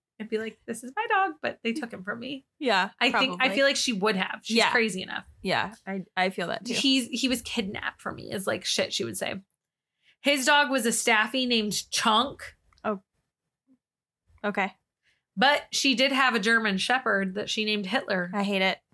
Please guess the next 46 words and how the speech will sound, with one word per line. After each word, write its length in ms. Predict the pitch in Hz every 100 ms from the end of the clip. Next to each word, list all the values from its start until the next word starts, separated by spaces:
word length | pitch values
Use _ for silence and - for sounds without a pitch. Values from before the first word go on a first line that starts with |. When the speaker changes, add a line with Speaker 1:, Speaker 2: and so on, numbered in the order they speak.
| -
Speaker 1:
at 140 | 190
one 160 | 196 190
point 200 | 202 202
in 100 | 196
her 80 |
Speaker 2:
I, 20 | 208
Speaker 1:
life, 160 | 202
Speaker 2:
I 40 | 196
Speaker 1:
and 100 | 196
Speaker 2:
hate 100 | 185
it. 140 | 180
Speaker 1:
she 140 | - 208
would 120 | 196
also 240 | 196 190 196
send 240 | 208 202
that 180 | 208 -
to 60 |
him. 140 | 180 180
Speaker 2:
Nope. 260 | 202 202 - _ _ _ 208
Speaker 1:
Mm-hmm. 260 | 196 214 226
Speaker 2:
I 40 |
hate 200 | 214 190
it. 160 | 175 185 _ _ - _ _ - - 190
Speaker 1:
In 160 | 262 254
twenty 300 | 233 277 269
eighteen, 480 | 254 - 262 254
Joanna 340 | 233 233 226 233
attempted 420 | 220 240 220 226
to 40 | 214
marry 300 | 214 214 208
her 100 | 208
cellmate, 480 | 196 285 285 233 254
also 480 | 247 262 208 - 185 _ _ _ _ _ -
Haley 320 | - 226 254
Palmer. 500 | 269 269 302 220 180 _ _ _ _ _ _ _ _ _
Haley 320 | - 302 359
was 160 | 302 240
in 120 | 240
prison 260 | 220 240 240
on 140 | 226
a 40 | 196
sixteen-year 1000 | - 269 - - 262 262 247 240 233
sentence 500 | 233 247 247 247 226
for 120 | - 220
street 360 | - 254 277
robbery. 560 | 208 180 185 202 202 196